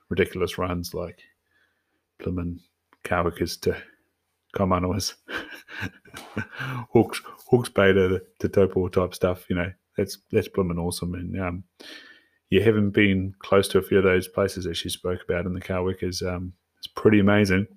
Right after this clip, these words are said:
I've got a little bit of a dream to go on a ten-day, uh, walk from the Makino track, which I frequent, all the way in to the Makino River, up the, uh,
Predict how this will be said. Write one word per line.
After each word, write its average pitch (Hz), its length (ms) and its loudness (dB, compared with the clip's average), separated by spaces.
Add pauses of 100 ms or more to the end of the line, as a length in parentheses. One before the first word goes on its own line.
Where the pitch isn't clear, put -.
(840)
I've 135 200 -4
got 98 180 6
a 92 200 4 (280)
little 101 100 0
bit 98 120 6
of 92 100 2
a 90 60 2
dream 98 340 2
to 98 100 2
go 92 260 2
on 90 120 -2
a 87 140 -6 (1000)
ten-day, 95 680 2 (240)
uh, 95 280 0
walk 98 420 -2 (200)
from 92 500 -2 (640)
the 98 60 -6
Makino 92 580 0 (800)
track, - 360 -2
which - 180 -4
I 92 260 -4 (360)
frequent, 117 600 2 (760)
all 123 180 10
the 113 80 6
way 104 400 6 (600)
in 110 400 0 (180)
to 117 140 2
the 104 60 2
Makino 95 400 0
River, 107 320 0 (460)
up 110 280 -4
the, 101 180 -2
uh, 95 120 -4